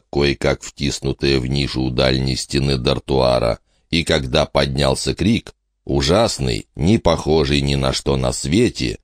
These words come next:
проникающий в грудь, грозя раздавить сердце, маленький мальчик оказался самым последним в толпе перепуганных детей с визгом выбегавших из спальни. На нижней площадке лестницы детей остановил густой туман,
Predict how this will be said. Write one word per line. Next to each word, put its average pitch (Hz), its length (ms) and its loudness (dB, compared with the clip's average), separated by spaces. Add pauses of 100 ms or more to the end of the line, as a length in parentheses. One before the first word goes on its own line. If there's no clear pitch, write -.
(120)
проникающий 73 840 0
в 64 100 -6
грудь, 92 520 0
грозя 76 460 2
раздавить 71 560 -2
сердце, 69 680 -2 (240)
маленький 71 580 0
мальчик 85 540 0
оказался 67 720 0
самым 107 520 0
последним 67 720 0
в - 100 -12
толпе 67 500 0
перепуганных 67 880 0
детей 80 640 -2
с - 180 -8
визгом 67 540 -2
выбегавших 65 760 -2
из 58 100 -8
спальни. 53 640 -4 (720)
На 76 180 0
нижней 82 400 2
площадке 78 720 0
лестницы 76 600 -2
детей 67 440 0
остановил 73 600 -2
густой 76 520 0
туман, 78 500 2